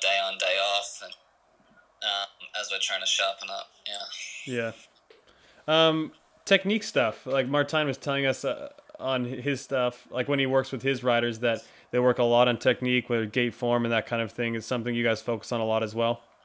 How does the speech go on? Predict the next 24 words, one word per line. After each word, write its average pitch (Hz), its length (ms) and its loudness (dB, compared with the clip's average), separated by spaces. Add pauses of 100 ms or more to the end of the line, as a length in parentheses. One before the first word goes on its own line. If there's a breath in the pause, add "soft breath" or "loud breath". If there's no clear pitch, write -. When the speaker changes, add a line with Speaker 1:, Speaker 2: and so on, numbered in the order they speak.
(840)
Speaker 1:
Yeah, 139 320 4
hundred - 220 -6
percent. 113 400 -2
That's, - 400 -4 (720 loud breath)
that's 139 260 2
sort 131 120 0
of 123 80 0
your 120 100 -2
bread 120 160 -2
and 117 140 -6
butter. 120 260 0
So - 180 -8 (280)
we, 104 80 -6 (260)
um, 101 360 -6 (420)
yeah, 104 180 0
I'm 104 60 -10
just 104 200 -8
big 104 220 -2
on 101 120 -6 (500)
everything 104 460 -2
that 90 140 -4
we 101 200 -4
do, 101 100 0 (240)
that 92 160 -6